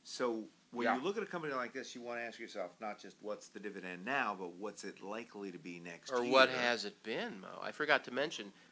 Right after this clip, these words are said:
Speaker 1: What are
Speaker 2: they
Speaker 1: the
Speaker 2: did
Speaker 1: trends?
Speaker 2: cut this dividend at
Speaker 1: Yeah, oh,
Speaker 2: one
Speaker 1: that was a
Speaker 2: point,
Speaker 1: long time
Speaker 2: uh,
Speaker 1: ago.
Speaker 2: like five years ago
Speaker 1: Right.
Speaker 2: during the,
Speaker 1: Long time
Speaker 2: you know,
Speaker 1: ago.
Speaker 2: the midst of the crisis to save cash, I'm
Speaker 1: Fair
Speaker 2: sure.
Speaker 1: enough, that's true. But what you can really look at is a little more, little more recent history, and just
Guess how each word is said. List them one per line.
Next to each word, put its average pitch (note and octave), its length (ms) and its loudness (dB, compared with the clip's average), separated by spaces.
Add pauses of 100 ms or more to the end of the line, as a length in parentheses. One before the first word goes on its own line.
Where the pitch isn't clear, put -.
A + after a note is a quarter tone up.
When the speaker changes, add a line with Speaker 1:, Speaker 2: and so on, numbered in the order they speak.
Speaker 1:
What A#2+ 100 4
are B2+ 60 8
Speaker 2:
they B2+ 40 2
Speaker 1:
the C3+ 60 0
Speaker 2:
did E3 160 4
Speaker 1:
trends? - 160 -6
Speaker 2:
cut F3 280 6
this - 160 -4
dividend F#2 600 0
at E2+ 80 0
Speaker 1:
Yeah, F#2 60 -4
oh, G2 40 4
Speaker 2:
one F#2+ 200 2
Speaker 1:
that D#3+ 120 6
was A2 120 4
a F#2 40 2
Speaker 2:
point, F#2 120 2
Speaker 1:
long A#2+ 460 4
time G2+ 220 0
Speaker 2:
uh, E2 40 -8
Speaker 1:
ago. D#2 120 -12
Speaker 2:
like A#2+ 180 -2
five C3 460 6
years B2 300 0
ago A2+ 400 4
Speaker 1:
Right. A2 100 -4
Speaker 2:
during A2+ 340 0
the, G#2+ 60 -4
Speaker 1:
Long G#2+ 220 -2
time C#3 140 0
Speaker 2:
you A#2+ 40 0
know, G#2 220 2
Speaker 1:
ago. G2+ 160 -4 (100)
Speaker 2:
the A2+ 60 -14
midst G#2+ 400 -2
of F#2+ 100 -2
the F#2+ 60 -6
crisis F2+ 560 0
to - 120 -10
save - 440 2
cash, - 440 -4
I'm - 100 -12
Speaker 1:
Fair A2 120 2
Speaker 2:
sure. G#2+ 120 4
Speaker 1:
enough, F3+ 260 -6
that's A#2 240 -6
true. F#3+ 200 -8 (640)
But G3 240 4
what G3+ 180 4
you F#3 40 -4
can F#3+ 140 0
really G#3+ 240 2
look F3+ 180 -2
at E3+ 80 4
is C#3+ 140 0
a A#2 80 0
little C#3 240 -2
more, A#2+ 300 -2 (100)
little A3 280 0
more A2 200 0
recent G#2+ 320 -4
history, G#2 460 -6
and A#2 120 -10
just D3 220 -6